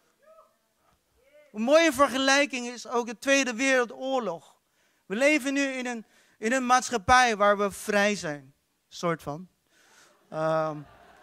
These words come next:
dus, eh, <laughs> gevoelig onderwerp. <laughs> Halleluja.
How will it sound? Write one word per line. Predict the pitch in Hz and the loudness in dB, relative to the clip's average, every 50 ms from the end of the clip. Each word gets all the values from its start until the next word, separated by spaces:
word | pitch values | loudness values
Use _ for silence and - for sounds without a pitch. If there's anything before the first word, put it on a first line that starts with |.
| - - - _ _ _ - _ - | -20 -20 -20 _ _ _ -20 _ -12
dus, | 175 180 170 - - | -10 -8 -8 -6 -4
eh, | 190 185 196 190 - - - - - - - - - - - - - - - - - | 0 2 2 2 0 -2 -10 -14 -18 -20 -20 -20 -20 -20 -20 -20 -20 -20 -20 -20 -20
<laughs> | _ _ - - _ _ - - _ - - - - - - - - - - - - 196 - - - - | _ _ -20 -20 _ _ -20 -20 _ -20 -20 -20 -20 -20 -20 -20 -20 -20 -20 -20 -20 -20 -20 -14 -6 -4
gevoelig | 185 - - 226 226 220 196 | -4 0 2 4 4 6 6
onderwerp. | 208 220 220 220 214 220 247 254 262 262 226 - - - 247 - 247 220 - - 233 220 - - 233 202 - - 233 208 - - 226 196 | 6 4 6 4 4 6 6 6 6 4 2 0 0 -2 0 2 0 -2 0 0 -2 0 0 2 0 0 0 0 -4 -4 -4 -4 -10 -10
<laughs> | - - - 226 - - - - - _ - _ _ _ _ _ _ - 247 269 285 - _ - | -10 -10 -20 -20 -20 -20 -20 -20 -20 _ -20 _ _ _ _ _ _ -18 -16 -14 -14 -16 _ -4
Halleluja. | 180 185 196 202 196 196 190 190 202 208 214 214 202 190 185 175 - | 0 2 4 4 4 2 0 2 4 6 6 6 6 4 2 -4 -10